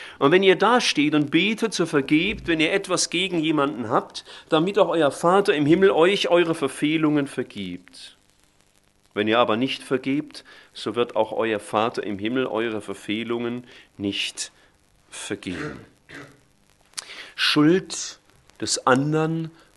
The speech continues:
an mir kann sein wie ein Berg. Ich habe das, muss ich sagen, noch nie in diesem Zusammenhang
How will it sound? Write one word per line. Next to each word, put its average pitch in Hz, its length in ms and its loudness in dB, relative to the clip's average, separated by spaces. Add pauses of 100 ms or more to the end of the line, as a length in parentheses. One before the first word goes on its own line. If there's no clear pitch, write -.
an 104 240 -6
mir 92 420 -4 (1080)
kann 107 260 -2
sein 113 500 -2
wie 110 200 -8
ein 98 280 -6
Berg. - 640 -12 (1400)
Ich - 60 -4
habe 135 140 4
das, - 260 2 (320)
muss 123 160 -4
ich 131 120 -4
sagen, 135 280 8
noch 120 120 2
nie 143 200 -2
in 147 80 -4
diesem 123 300 -6
Zusammenhang 120 520 -2